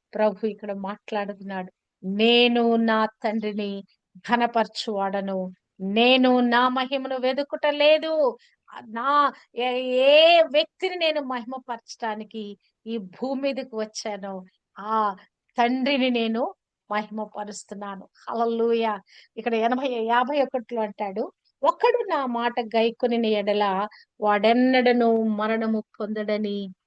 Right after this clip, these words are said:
మీతో నిశ్చయముగా చెప్పుచున్నానని ఉత్తరమిచ్చెను."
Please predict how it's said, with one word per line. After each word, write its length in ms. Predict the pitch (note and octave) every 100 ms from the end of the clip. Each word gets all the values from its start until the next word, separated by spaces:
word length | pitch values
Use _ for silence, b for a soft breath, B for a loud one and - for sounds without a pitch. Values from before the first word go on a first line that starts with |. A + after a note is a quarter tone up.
| _ _ -
మీతో 640 | G#3+ A#3+ A#3+ A#3+ A3 G#3+ G#3
నిశ్చయముగా 1300 | G#3 B3+ C4 - - - A3 G#3+ G#3 G3+ G3+ G3 F#3+ b b _ - B3
చెప్పుచున్నానని 1120 | A3+ A#3+ A3+ - G#3+ G3+ G3 G3 G3 A#3 D4+
ఉత్తరమిచ్చెను." 1080 | C4+ A3 - A3 G#3 F#3+ F#3+ - - G#3